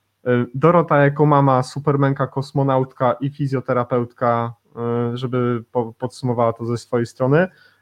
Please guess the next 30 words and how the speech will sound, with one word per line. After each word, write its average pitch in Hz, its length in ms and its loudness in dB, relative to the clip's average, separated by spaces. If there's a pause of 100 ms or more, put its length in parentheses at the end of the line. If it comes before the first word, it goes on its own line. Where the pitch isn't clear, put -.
A 127 80 0
tata 139 560 2
jako 127 720 4
ten, 127 280 2
e, 123 500 4
tata 123 440 0
menadżer, 123 680 2
ym, 117 1800 -2
głowa 127 300 0
rodziny, 123 600 2 (480)
e, 113 120 0 (540)
ko-, 147 160 2
kosmita 143 520 2
również 127 400 2
wielki, 123 520 0 (280)
też 135 160 0
ze 123 100 -2
swojej 123 300 0
strony. 131 480 0 (100)
A 139 80 -2
ja 143 100 4
w 143 80 -4
tym 147 120 0
momencie 139 600 2
odniosę 135 380 -2
się 139 120 -10
do 135 220 -2
kilku 135 300 -6
komentarzy, 127 560 -2
jakie 120 300 -2